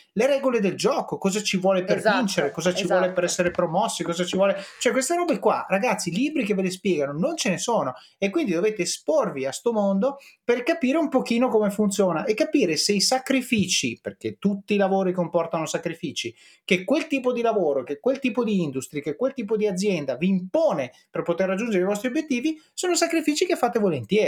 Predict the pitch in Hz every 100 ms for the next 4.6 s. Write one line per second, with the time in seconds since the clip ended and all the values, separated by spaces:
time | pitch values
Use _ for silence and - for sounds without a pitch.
0 | 131 131 180 196 180 196 294 285 156 175
1 | 170 180 185 180 151 - - 165 147 156
2 | 160 147 147 143 151 131 120 139 147 196
3 | - 160 - 180 196 196 180 196 202 226
4 | 330 165 139 165 202 220